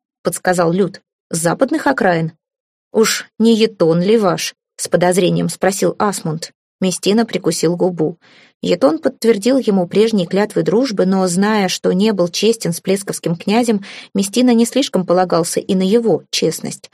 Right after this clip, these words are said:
Что, если тот не оставил своего дикого замысла посвататься к Эльге? Пример Маломира отбил бы такую охоту у всякого здравомыслящего человека,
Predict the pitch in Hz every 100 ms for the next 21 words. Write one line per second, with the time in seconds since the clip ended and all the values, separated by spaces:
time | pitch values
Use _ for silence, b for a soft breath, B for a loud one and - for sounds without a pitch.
0 | B B B - 277 311 262 196 196 170
1 | 190 185 - 156 170 190 - 196 190 165
2 | 196 185 180 175 185 180 - 170 190 -
3 | 180 175 170 190 - 175 156 240 - B
4 | B B _ _ - 180 220 269 247 196
5 | 190 247 220 175 160 277 233 202 170 190
6 | 175 180 - 175 160 190 214 190 160 156
7 | 151 170 196 185 - - 156 170 175 185
8 | 196 - -